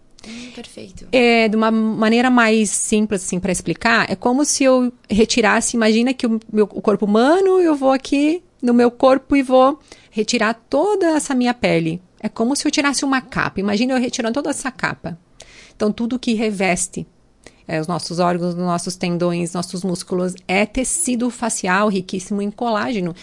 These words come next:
Speaker 2: Por isso que muitas vezes você tá praticando exercício, dependendo, é, o movimento que você está fazendo. Por exemplo, tô movimentando o braço e tô sentindo lá meu dedão do pé.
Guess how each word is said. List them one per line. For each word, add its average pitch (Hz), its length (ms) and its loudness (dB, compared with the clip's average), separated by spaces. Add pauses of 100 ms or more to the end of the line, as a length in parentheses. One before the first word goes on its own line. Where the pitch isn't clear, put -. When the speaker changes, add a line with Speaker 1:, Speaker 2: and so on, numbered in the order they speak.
(220)
Speaker 2:
Por 214 140 -4
isso 247 240 -4
que 233 380 -4 (420)
muitas 214 300 -4
vezes 196 200 -2
você 208 220 -6
tá 196 420 -2 (360)
praticando 185 400 -4
exercício, 190 760 -2
dependendo, 180 500 -4 (280)
é, 175 120 -2
o 180 80 -2
movimento 202 440 0
que 185 60 -12
você 202 160 -8
está 185 140 -6
fazendo. 185 680 -2 (160)
Por 180 100 -2
exemplo, 180 180 0
tô 220 60 4
movimentando 220 540 0
o 196 40 -4
braço 247 480 2
e - 20 -18
tô 262 80 -8
sentindo 254 420 -2
lá 247 140 -2
meu 285 160 -2
dedão 240 260 -2
do 226 100 -2
pé. 160 340 -6